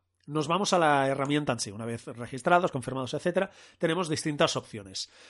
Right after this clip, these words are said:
Desde comprimir imagen, redimensionar imagen, recortar, convertir a J P G, convertir desde J P G, editor de fotos, añadir marca de agua, que puede ser más o menos interesante,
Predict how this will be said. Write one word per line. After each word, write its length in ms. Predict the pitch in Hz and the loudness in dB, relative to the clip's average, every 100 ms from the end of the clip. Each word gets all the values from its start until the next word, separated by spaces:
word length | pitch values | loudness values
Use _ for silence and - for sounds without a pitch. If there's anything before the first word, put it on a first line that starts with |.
| - _ | -20 _
Desde 400 | 135 127 131 131 | -2 -2 -2 -4
comprimir 340 | 127 113 120 | -4 -6 -2
imagen, 480 | 151 175 175 165 165 | 4 6 6 0 0
redimensionar 560 | 135 120 117 120 117 147 | -2 -4 -4 -4 -2 0
imagen, 460 | 180 165 156 151 | 2 2 0 -4
recortar, 640 | 139 117 139 143 156 156 151 | -6 -4 -4 2 4 4 2
convertir 400 | 127 117 123 117 | -4 -6 -6 -8
a 60 | |
J 220 | 120 123 127 | -8 -8 -6
P 80 | |
G, 320 | 156 165 160 156 | -2 2 2 2
convertir 500 | 139 131 120 147 139 | -2 -6 -2 -2 2
desde 400 | 160 165 123 110 | 2 2 -2 -6
J 260 | 120 117 | -6 -6
P 100 | 156 | -8
G, 120 | 151 185 180 | 0 2 2
editor 300 | 131 123 127 | 0 -4 -4
de 80 | 143 | 0
fotos, 460 | 196 185 196 - - - - | 2 4 2 0 -10 -20 -10
añadir 400 | - 131 131 147 | -6 -2 0 0
marca 280 | 127 120 123 | 0 -6 -2
de 100 | 147 | 4
agua, 380 | 170 185 190 _ | 8 6 4 _
que 120 | - - | -16 0
puede 220 | 233 180 | 2 4
ser 200 | 165 131 | 2 0
más 240 | 131 135 117 | -2 -6 -6
o 20 | |
menos 180 | 101 117 | -8 -8
interesante, 600 | 160 208 214 208 196 | 0 2 2 2 0